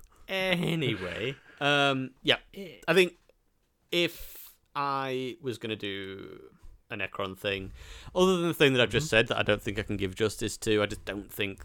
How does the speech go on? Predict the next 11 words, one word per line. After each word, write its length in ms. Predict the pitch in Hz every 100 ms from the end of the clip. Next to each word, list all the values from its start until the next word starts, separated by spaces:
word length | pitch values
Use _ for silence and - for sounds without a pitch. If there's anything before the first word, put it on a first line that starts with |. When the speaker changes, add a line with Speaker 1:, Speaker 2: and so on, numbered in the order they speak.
| -
Speaker 1:
that 220 | 101 92 - - -
Speaker 2:
<laughs> 160 | - -
Speaker 1:
it'll 320 | 87 101 95
look 300 | 101 - -
good. 280 | - 101 101 - - 104
But 260 | - 98 92 _ _ _ -
in 160 | 160 156 -
the-, 140 | 202
in 240 | 185 226
my 200 | 220 214
head, 400 | 170 196 110 131